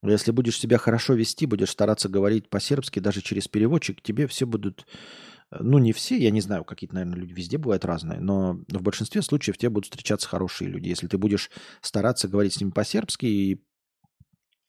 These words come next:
даже через переводчик. Потому что я не говорю по-сербски.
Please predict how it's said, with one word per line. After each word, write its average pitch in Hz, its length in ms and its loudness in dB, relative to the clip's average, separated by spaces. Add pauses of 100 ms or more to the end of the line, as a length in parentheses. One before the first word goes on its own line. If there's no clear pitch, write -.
(160)
даже 104 320 4
через - 220 -6
переводчик. 87 600 -2 (500)
Потому - 140 -12
что - 120 -2
я 95 100 4
не 101 100 2
говорю 117 360 2 (760)
по-сербски. - 540 -12